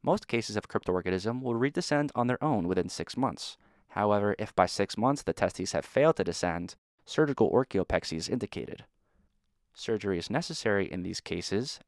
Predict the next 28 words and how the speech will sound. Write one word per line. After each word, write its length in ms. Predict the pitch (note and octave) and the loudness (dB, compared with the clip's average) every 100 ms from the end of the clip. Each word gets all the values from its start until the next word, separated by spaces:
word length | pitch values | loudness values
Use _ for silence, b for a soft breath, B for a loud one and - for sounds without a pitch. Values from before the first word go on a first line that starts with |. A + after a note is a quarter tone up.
| - | -6
as 160 | G2 | -6
proper 360 | - D3 F3 F3+ | 2 2 2 0
examination 600 | D#3 A2+ A2 A2 G#2+ - | -4 0 0 0 -2 -2
of 80 | G2+ | -4
the 80 | G#2+ | -2
testes 460 | - E3+ - A2 | 0 -2 0 -2
is 160 | G2+ - | -4 -2
otherwise 400 | A2+ G#2 F#2+ F2+ | -2 0 0 -2
impossible, 640 | F2 - C#3+ - - G1+ - b _ | -2 2 2 2 -4 -4 -8 b _
and 140 | G2 F#2 | -2 2
thus 220 | F2+ - | 2 2
any 140 | F2+ | -2
potential 480 | F2 F#2 F#2 F2 E2 | -4 -4 -2 -2 -2
testicular 600 | - E2 - F3 A#2+ G2+ | -2 0 2 2 6 4
cancers 440 | - F#2 - F#2 F2 | 4 0 2 0 0
that 140 | - | 0
may 120 | F#2 | 0
occur 320 | F2 - G2 F#2 | -2 0 0 0
later 240 | F2 F2 | 0 -2
in 100 | F2 | 0
life 340 | A#2+ B2 - | 0 -2 -4
would 120 | - - | -6 -4
be 120 | D2+ | -4
missed. 460 | A2 - - - - _ _ _ _ _ _ _ _ _ _ _ _ _ | -2 -4 -8 -16 -20 _ _ _ _ _ _ _ _ _ _ _ _ _
Bilateral 720 | F2 E2+ F#2 D#3 F3 B2 G#2 - | 2 4 6 6 8 8 8 4
undescended 520 | F#2+ F#2 - F2+ F#2 | 0 0 0 0 0
testes 520 | - F#2 - F#2 A2 - | 2 0 0 -6 -6 -12
occur 320 | - C3 | 2 4